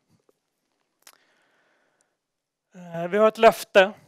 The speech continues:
Bahnhof ger maximal säkerhet mot övervakning, företagsspionage och läckor,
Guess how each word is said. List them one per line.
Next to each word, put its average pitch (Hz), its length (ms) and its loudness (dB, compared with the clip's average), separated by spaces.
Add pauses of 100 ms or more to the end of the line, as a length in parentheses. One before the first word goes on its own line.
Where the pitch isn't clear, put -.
(280)
Bahnhof 196 420 -2
ger 196 120 0
maximal 196 580 -2
säkerhet 180 580 -2
mot 170 140 -14
övervakning, 170 720 -2
företagsspionage 160 1000 -8
och 156 60 -14
läckor, 165 560 -12